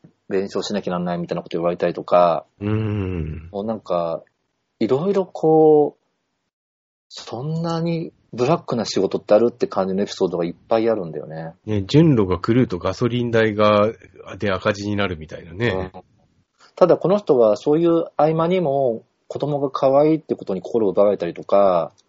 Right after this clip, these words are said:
Speaker 2: うんうん。
Speaker 1: 花が綺麗ってことに気持ちがいったりす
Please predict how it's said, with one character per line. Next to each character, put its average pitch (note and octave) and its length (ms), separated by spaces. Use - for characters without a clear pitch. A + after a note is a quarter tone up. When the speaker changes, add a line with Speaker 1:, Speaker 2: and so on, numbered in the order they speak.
Speaker 2:
う A2+ 60
ん - 0
う G#2+ 200
ん。 E2 80
Speaker 1:
花 C3+ 180
が A#2+ 120
綺 - 160
麗 A#2+ 120
っ G2 60
て - 120
こ - 120
と E2+ 260
に E2+ 380
気 - 100
持 G2+ 120
ち G2+ 120
が G2 80
い F#2+ 40
っ F#2+ 60
た - 120
り F#2+ 80
す - 180